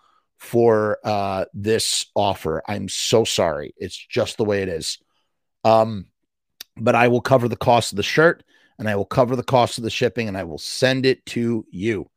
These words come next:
That's my plan. That's, that's, that's the plan, Stan. And, uh, you won't get it immediately because I have to get,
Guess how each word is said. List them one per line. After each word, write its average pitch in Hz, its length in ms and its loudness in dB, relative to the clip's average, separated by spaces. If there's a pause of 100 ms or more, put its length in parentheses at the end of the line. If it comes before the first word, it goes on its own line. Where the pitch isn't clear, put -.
(260)
That's 104 200 -2
my 127 120 0
plan. 127 480 0
That's, - 240 -4
that's, - 380 -8
that's - 260 -6
the 110 80 -14
plan, 110 300 -6
Stan. 95 340 -6 (420)
And, 113 300 0
uh, 113 240 4
you 135 160 0
won't 139 340 6
get 170 220 8
it 165 80 4
immediately 160 540 4
because 120 460 -2
I 120 120 0
have 135 280 0
to 135 80 -4
get, 135 380 2